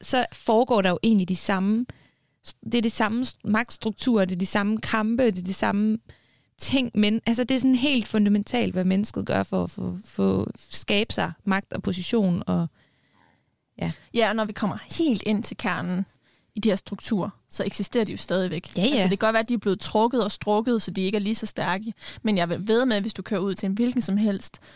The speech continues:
Speaker 2: øh, landsby her i Jylland, så kan vi måske, øh, se nogle af de, af de samme strukturer. Øhm,
Speaker 1: Ja, og,
Speaker 2: og så
Speaker 1: ja,
Speaker 2: videre.
Speaker 1: og også inden i en familie. Altså, det er jo også meget spændende, det der med sådan,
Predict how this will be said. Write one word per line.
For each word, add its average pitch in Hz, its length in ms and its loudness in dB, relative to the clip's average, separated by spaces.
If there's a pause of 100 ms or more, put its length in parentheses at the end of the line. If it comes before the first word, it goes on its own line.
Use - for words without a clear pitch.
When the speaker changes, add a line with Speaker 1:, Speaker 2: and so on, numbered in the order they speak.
(260)
Speaker 2:
øh, 180 540 0
landsby 202 720 -2
her 208 380 0
i 196 220 2
Jylland, 208 400 0
så - 140 -2
kan 202 160 -2
vi 180 60 -2
måske, 185 460 -2 (340)
øh, 208 240 -2
se 214 220 -2
nogle 214 260 0
af 214 80 -2
de, 214 160 -2 (460)
af 202 60 -6
de 196 60 0
samme 180 240 0
strukturer. - 480 -6 (240)
Øhm, 202 480 -4 (220)
Speaker 1:
Ja, 180 160 4
og, - 60 0 (140)
Speaker 2:
og - 80 -2
så 190 100 2
Speaker 1:
ja, 214 100 2
Speaker 2:
videre. 220 180 0
Speaker 1:
og 202 180 2
også 226 180 -2
inden 233 320 4
i - 100 2
en 190 140 2
familie. 240 540 0
Altså, 196 200 -2 (500)
det 233 60 2
er 226 40 4
jo 220 40 4
også 233 140 0
meget 233 200 2
spændende, 247 420 2
det 208 100 2
der 196 100 2
med 196 180 2
sådan, 190 380 2